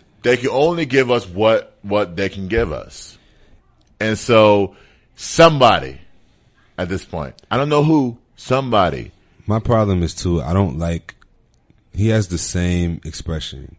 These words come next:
Speaker 2: every time he throws an interception or makes a mistake.
Speaker 1: Yeah.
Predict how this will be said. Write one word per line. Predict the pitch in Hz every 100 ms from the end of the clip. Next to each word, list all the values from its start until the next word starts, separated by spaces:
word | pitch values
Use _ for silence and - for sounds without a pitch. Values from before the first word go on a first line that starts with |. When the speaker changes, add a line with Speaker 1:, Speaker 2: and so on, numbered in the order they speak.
| _
Speaker 2:
every | 80 82 85
time | - 80 80
he | 78
throws | 76 76 73
an |
interception | 71 73 76 76 -
or | 69
makes | 71 73 -
a |
mistake. | 69 - 73 - -
Speaker 1:
Yeah. | 78